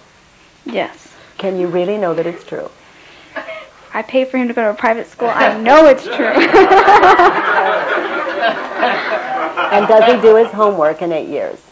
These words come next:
Speaker 2: As a general
Speaker 1: Most of
Speaker 2: rule.
Speaker 1: the time. Most of the time. Eighty percent of the time.
Speaker 2: Okay. So he's supposed to do all of his homework.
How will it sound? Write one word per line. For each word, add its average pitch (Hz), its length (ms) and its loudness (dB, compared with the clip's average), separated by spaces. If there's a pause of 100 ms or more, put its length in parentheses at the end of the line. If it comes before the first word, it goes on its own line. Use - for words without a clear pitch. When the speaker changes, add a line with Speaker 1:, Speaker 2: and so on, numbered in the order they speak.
(2000)
Speaker 2:
As 165 160 -10
a 170 60 -8
general 240 580 2
Speaker 1:
Most 254 60 -4
of 208 60 -6
Speaker 2:
rule. 185 200 0
Speaker 1:
the 185 60 0
time. 240 800 -6 (680)
Most 233 260 -6
of 208 80 -16
the - 80 -18
time. 220 540 -10 (1900)
Eighty 269 220 0
percent 254 360 -8
of 226 80 -6
the 220 60 -14
time. 220 480 -4 (340)
Speaker 2:
Okay. 170 500 -16 (380)
So 185 180 -2
he's 208 300 -6
supposed 202 480 -4
to 214 60 -10
do 180 360 -4 (540)
all 247 260 6
of 190 120 0
his 170 180 -6
homework. 147 680 -12